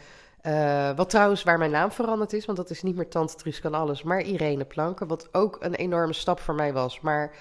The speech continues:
eh, op Instagram, eh, ja, deel ik veel over mezelf, dus privé dingen, eh, maar ook coachgerelateerde dingen. En ik vind het ook leuk om bepaalde blogs daar te delen. En ik ben toch ook een micro-influencer, waardoor ik soms leuke opdrachten krijg voor Instagram,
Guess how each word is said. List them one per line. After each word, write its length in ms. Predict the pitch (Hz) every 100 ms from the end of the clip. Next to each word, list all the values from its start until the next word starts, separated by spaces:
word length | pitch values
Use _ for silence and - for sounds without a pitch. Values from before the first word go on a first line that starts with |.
| - - _ _ -
eh, 200 | 156 156
op 140 | 160
Instagram, 800 | - 180 180 165 156 160 147 139 - _ _ _
eh, 540 | - 160 156 151 151 -
ja, 200 | 160 143
deel 320 | 135 190 196
ik 300 | 160 143 - -
veel 580 | - 156 165 220 339
over 240 | 165 165 143
mezelf, 640 | 147 147 180 240 302 - -
dus 160 | 147
privé 420 | - 151 143 196
dingen, 440 | 208 175 170 160 165 - - - -
eh, 260 | 170 170
maar 180 | 165 170
ook 220 | 208 220
coachgerelateerde 880 | - 208 - 180 175 165 165 160 151
dingen. 340 | 147 147 147 -
En 180 | 170 170
ik 100 | -
vind 160 | 175
het 120 | 165
ook 180 | 170 165
leuk 300 | 160 156 151
om 260 | 147 151 131
bepaalde 380 | - 131 139 139
blogs 280 | 175 175 -
daar 220 | 120 113
te 120 | -
delen. 380 | 131 123 127 110
En 120 | 151
ik 80 | 160
ben 160 | 175
toch 260 | - 202 -
ook 200 | 214 220
een 220 | 165 151
micro-influencer, 1080 | 202 240 240 220 214 208 - 190 180 170 175
waardoor 280 | 160 170 165
ik 80 | -
soms 280 | 165 139
leuke 280 | 175 202 220
opdrachten 480 | - 208 - - 165
krijg 280 | - 147 -
voor 100 | -
Instagram, 680 | 202 202 190 165 160 160